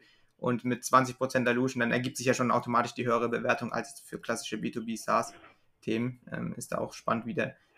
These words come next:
Mechanismus funktioniert. Cool. Ähm, ja, das war's jetzt erstmal mit den Deep Tech-Themen. Vielleicht, äh, jetzt hast du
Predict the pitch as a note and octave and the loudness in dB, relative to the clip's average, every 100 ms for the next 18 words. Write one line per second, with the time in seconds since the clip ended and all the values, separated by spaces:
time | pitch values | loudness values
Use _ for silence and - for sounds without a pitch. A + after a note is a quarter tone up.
0 | _ B2 A#2+ A#2+ B2 B2 A#2+ A#2+ A#2 G#2+ | _ -2 -2 -2 -4 -6 -4 -2 -2 -2
1 | - - - _ _ _ _ _ _ - | -6 -20 -20 _ _ _ _ _ _ -10
2 | - G3 E3+ - _ - D3+ D#3 D#3 D#3 | 8 10 10 2 _ 4 8 8 8 4
3 | D#3 D#3+ E3 D#3+ D#3 F3+ F3+ - F3 E3+ | 10 12 12 12 10 10 8 6 8 8
4 | D#3+ D3+ C#3+ F3 F3+ F3 F3 F3 D#3 D3 | 6 6 4 6 4 8 8 10 10 8
5 | D#3+ - - - C#3 - D3 D3 D#3+ F3 | 8 2 -14 -8 -8 0 2 2 2 6
6 | F#3 F3+ - | 8 8 4